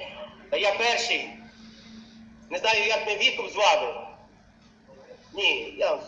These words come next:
чоловік, який ви. Почекайте, ви не звертайте увагу. Ну, та що ви? Я перший стану на захист того, бо я живу в цьому місці. І діватись мені нікуди. І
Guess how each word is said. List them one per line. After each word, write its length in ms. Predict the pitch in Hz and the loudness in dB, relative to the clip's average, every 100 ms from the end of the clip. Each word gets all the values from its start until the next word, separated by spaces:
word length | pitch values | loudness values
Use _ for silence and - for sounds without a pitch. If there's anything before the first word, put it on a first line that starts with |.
| - | -4
чоловік, 300 | 170 196 226 | -2 -2 -2
який 260 | 185 180 143 | -2 0 -2
ви. 60 | |
Почекайте, 600 | - 233 233 202 - 208 | -4 -2 0 2 0 0
ви 80 | 233 | -2
не 100 | 262 | -2
звертайте 460 | 202 208 170 147 139 | -2 -2 -2 -4 -6
увагу. 200 | 127 135 | -10 -8
Ну, 60 | 208 | 0
та 200 | 208 - | 0 0
що 120 | 196 | -4
ви? 120 | 190 - - - - - - | -8 -12 -20 -20 -20 -20 -4
Я 480 | 220 220 214 214 233 | 6 8 8 6 2
перший 600 | 247 247 240 208 - - | 4 4 2 -4 -6 -10
стану 320 | - 208 202 202 | -2 2 4 4
на 180 | 190 | 2
захист 440 | 196 202 - - - | 4 2 2 -6 -4
того, 340 | 185 139 - - - | -2 0 -4 -8 -6
бо 80 | 170 | 0
я 140 | 208 | 2
живу 220 | 196 220 233 | 2 0 -4
в 40 | 208 | -2
цьому 260 | 208 196 | 0 0
місці. 480 | 196 196 - - - - - - | 2 0 0 -6 -12 -18 -20 -12
І 60 | 156 | -4
діватись 520 | 202 196 202 196 202 | 0 4 4 4 2
мені 320 | 196 196 202 202 | 0 -2 0 -2
нікуди. 420 | 175 143 113 - - - - | -2 -6 -8 -10 -18 -20 -20
І 60 | - | -10